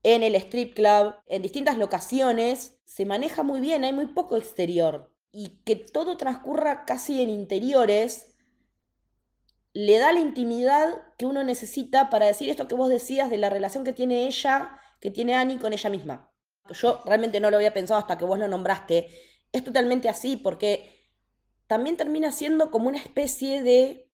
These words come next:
película de autoconocimiento, como de coming of age de Anora,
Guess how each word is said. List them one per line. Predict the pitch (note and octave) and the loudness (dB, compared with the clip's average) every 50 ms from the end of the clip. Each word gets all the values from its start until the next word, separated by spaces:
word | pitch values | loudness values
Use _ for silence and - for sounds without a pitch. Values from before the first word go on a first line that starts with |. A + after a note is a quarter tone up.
| _ _ _ | _ _ _
película | F#3 G#3+ C4 - D4+ C#4+ B3+ | -4 -4 -4 -2 2 6 8
de | A#3 | 8
autoconocimiento, | A3 G3+ F#3+ - F#3+ - G3 F#3+ F#3 - - G#3 A#3+ C4 C#4 C4+ B3 A3+ G#3 G3 F#3+ F3 | 8 6 4 0 -2 -2 -2 -4 -4 -6 -6 -2 0 2 2 2 2 0 0 -2 -2 -2
como | - F3+ F#3 F#3 F#3 | -2 -4 -4 -2 -2
de | F#3 F#3 F#3+ F#3 F3+ F3 F3 E3+ - _ _ _ _ _ _ | 0 0 2 2 2 0 0 -4 -6 _ _ _ _ _ _
coming | - D4 D4 D4 C#4 | -2 0 0 0 0
of | A#3 G#3+ G#3+ | 0 0 2
age | C#4+ D4+ D4+ D4 D4+ - - - - - _ _ _ _ _ _ _ _ _ _ _ _ _ - | 4 4 4 4 2 -4 -6 -8 -10 -14 _ _ _ _ _ _ _ _ _ _ _ _ _ -4
de | F3+ G3 G#3 | 2 4 4
Anora, | G#3+ A#3 C4 C#4 B3+ B3+ B3 B3+ C#4 D4+ - - - | 4 4 2 4 6 6 6 6 4 0 -6 -14 -20